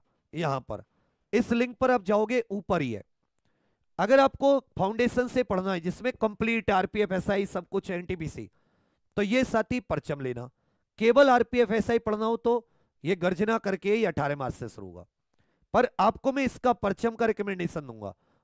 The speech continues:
और केवल यूपी पुलिस री एग्जाम टारगेट करना है तो ये लिंक है। बाकी कोई इश्यू आए तो नंबर है पूरे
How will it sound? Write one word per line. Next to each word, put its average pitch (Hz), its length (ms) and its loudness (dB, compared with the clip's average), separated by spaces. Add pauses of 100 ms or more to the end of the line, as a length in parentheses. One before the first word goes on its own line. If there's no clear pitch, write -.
(120)
और 147 60 -4
केवल 240 300 2
यूपी 233 260 -2
पुलिस 240 280 -6
री 214 100 0
एग्जाम 208 320 -2
टारगेट 185 380 -4
करना 156 200 -6
है 156 80 -4
तो - 120 -10
ये 120 160 -4
लिंक 123 280 -8
है। 170 100 -6 (500)
बाकी 208 300 0
कोई 254 200 -2
इश्यू 220 260 -4
आए 214 160 2 (500)
तो 170 80 -2
नंबर 202 380 -2
है 240 100 -2
पूरे 226 360 0